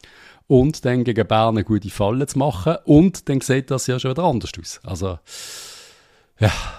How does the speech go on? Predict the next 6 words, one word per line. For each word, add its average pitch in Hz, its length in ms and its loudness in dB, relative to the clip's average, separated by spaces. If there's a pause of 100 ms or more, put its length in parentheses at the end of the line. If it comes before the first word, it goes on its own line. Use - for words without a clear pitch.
(140)
ich 143 180 4 (640)
bin 156 180 8
einfach, 139 480 4 (160)
mir 135 440 6
gefällt, 131 560 2 (540)
äh, 101 420 -4